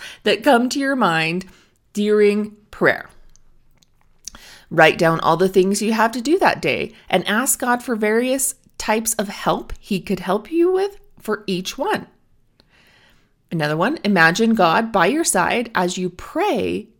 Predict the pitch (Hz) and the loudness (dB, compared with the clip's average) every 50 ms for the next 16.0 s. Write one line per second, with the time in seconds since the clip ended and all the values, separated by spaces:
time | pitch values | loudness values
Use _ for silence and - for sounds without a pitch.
0 | _ _ - - 175 170 170 - _ - 202 247 277 285 285 - - 294 294 294 | _ _ -4 -4 -4 -4 -4 -6 _ -2 -2 -2 -2 -4 -6 -8 -6 -6 -6 -4
1 | - 277 285 277 269 - - - 175 160 160 165 - - 156 160 165 185 - - | -4 -4 -4 -4 -6 -10 -8 -6 -4 -4 -6 -6 -8 -10 -8 -8 -10 -12 -12 -14
2 | - - 151 147 151 - - - 156 135 139 135 131 131 131 - - 123 113 - | -10 -8 -6 -6 -6 -8 -8 -8 -8 -8 -6 -6 -6 -8 -8 -10 -12 -10 -8 -8
3 | - - - _ _ _ _ _ _ _ _ _ _ _ _ _ _ _ _ _ | -10 -10 -14 _ _ _ _ _ _ _ _ _ _ _ _ _ _ _ _ _
4 | _ _ _ _ - 170 160 151 147 147 185 233 294 302 - - - 330 302 294 | _ _ _ _ -8 -6 -6 -4 -2 0 2 2 2 0 -2 -4 0 2 2 2
5 | 294 294 302 - _ _ _ _ _ _ _ _ _ - - 175 160 143 135 117 | 0 -2 -4 -10 _ _ _ _ _ _ _ _ _ -8 -6 -4 -2 0 0 -2
6 | 110 - - 117 - 135 - - _ - - - - - - - 254 311 330 - | -2 -2 -4 -4 -4 -6 -10 -16 _ -18 -16 -16 -16 -10 -2 4 4 4 6 6
7 | 403 403 370 269 220 226 311 440 453 453 427 427 403 392 - - 381 403 403 370 | 4 2 4 4 4 6 6 6 6 6 2 0 0 0 2 4 4 4 4 4
8 | - 349 294 - 294 247 247 262 320 370 359 349 - 180 156 185 220 - - 202 | 2 -2 -4 -2 -2 0 2 2 2 0 -2 -2 0 0 0 0 0 -2 -2 -2
9 | 202 202 202 233 269 - - 339 311 320 330 - - 269 226 214 220 220 - - | 0 0 0 0 -2 0 -2 -2 -2 -2 -6 -4 -4 -2 -2 -2 -2 -4 -2 -2
10 | 175 185 180 185 170 165 208 240 294 302 - - 190 185 190 185 180 180 170 160 | 0 2 2 4 4 2 2 0 -2 -2 0 0 0 0 -2 -2 0 2 2 0
11 | 160 - - - - - - _ _ - - - - 262 277 294 294 277 262 254 | 0 -4 -14 -20 -20 -20 -20 _ _ -6 -4 0 0 0 0 2 0 0 0 0
12 | 254 254 - - - 190 190 180 175 180 208 - - - - - - - 165 143 | -2 -4 -4 -2 0 0 2 4 4 4 2 0 -6 -6 -8 -8 -4 0 0 0
13 | 147 185 190 320 - - - - - - - - 208 185 180 175 175 175 180 185 | 0 0 -2 -4 -4 -4 -4 -4 -4 -4 -4 -4 -2 -2 -2 -2 -2 -2 -2 -2
14 | 196 208 214 208 202 - - 160 165 165 165 165 - 190 139 135 135 135 - 135 | -2 -2 -4 -6 -6 -6 -4 -2 -2 -2 -4 -4 -6 -6 -6 -6 -6 -6 -6 -8
15 | 123 120 117 - 98 - 98 73 82 - - - - - - - - - 220 | -8 -8 -6 -6 -6 -4 -4 -6 -6 -6 -6 -10 -10 -8 -10 -12 -12 -14 -14